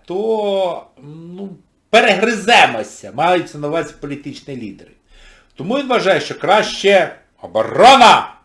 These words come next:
війна і активна оборона. А вже потім, коли ворог ослабне, от тоді ми як перейдемо в такий дуже сильний контрнаступ, звільнимо всю територію України від російських окупантів,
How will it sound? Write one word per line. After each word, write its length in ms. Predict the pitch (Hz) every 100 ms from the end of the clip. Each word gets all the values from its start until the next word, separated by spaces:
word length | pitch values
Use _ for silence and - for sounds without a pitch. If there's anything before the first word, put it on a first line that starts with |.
| _
війна 640 | 104 120 120 175 190 147 - _ _ -
і 40 |
активна 600 | 101 _ _ 208 214 165
оборона. 480 | 120 123 110 92 76 _ _ _ _ _ _ _
А 120 | -
вже 180 | 123 120
потім, 480 | 147 285 320 - 147
коли 240 | - 147
ворог 540 | 160 143 185 143 - -
ослабне, 920 | 110 110 - 156 254 294 208 123 - _
от 440 | 277 254 147 -
тоді 400 | 220 196 156 170
ми 140 | 135 135
як 360 | 127 113 - _ _ _ _ _ _ _ -
перейдемо 640 | 185 220 220 247 247 170 127 110 98 87 _
в 40 | -
такий 460 | 123 156 123 95 _
дуже 240 | 156 135 110
сильний 420 | - 143 113 104
контрнаступ, 840 | - 113 - 175 269 247 - 214 - _ _ _ _
звільнимо 840 | - - 107 135 240 311 254 214 185
всю 580 | - - - 254 214 131 -
територію 480 | - 170 160 165 143
України 380 | 131 151 151 135
від 120 | 123
російських 520 | 127 - 143 107 127
окупантів, 640 | - - - 269 208 165